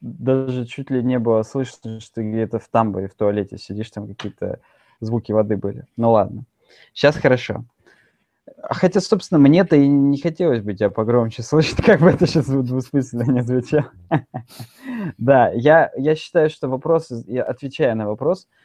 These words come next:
мне кажется, вопрос изначально некорректно задан. Вот, вот мне, как человеку, который конкретные задачи решает с помощью, как бы, тех инструментов, с которых привык,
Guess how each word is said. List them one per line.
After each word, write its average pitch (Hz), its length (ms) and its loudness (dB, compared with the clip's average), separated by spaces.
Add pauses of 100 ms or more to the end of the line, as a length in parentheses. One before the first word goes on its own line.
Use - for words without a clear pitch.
(220)
мне 135 100 -4
кажется, 151 300 -2
вопрос 151 320 -2
изначально 123 460 -2
некорректно 101 580 -4
задан. 135 360 -2
Вот, 123 160 0 (380)
вот 135 280 0
мне, 139 500 4 (840)
как 120 140 -10 (440)
человеку, 131 500 -2
который 117 440 -2 (520)
конкретные 131 540 2
задачи 117 480 0
решает 113 360 -2
с - 40 -20
помощью, 117 360 -4 (160)
как 107 220 -6
бы, 101 280 -4 (320)
тех 131 200 -2
инструментов, 120 640 -4
с - 40 -20
которых 120 480 -2
привык, 135 440 -2